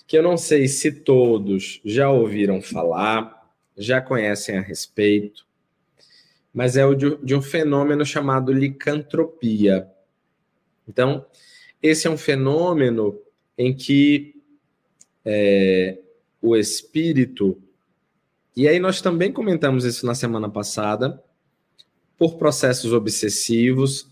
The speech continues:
auto-obsessivos, hipnóticos,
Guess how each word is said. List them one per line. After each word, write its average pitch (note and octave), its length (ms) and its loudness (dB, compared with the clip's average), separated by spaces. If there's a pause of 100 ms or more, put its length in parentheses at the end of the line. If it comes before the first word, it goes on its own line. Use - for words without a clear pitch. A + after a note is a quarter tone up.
(140)
auto-obsessivos, A#2 1900 0 (260)
hipnóticos, A2 1500 -2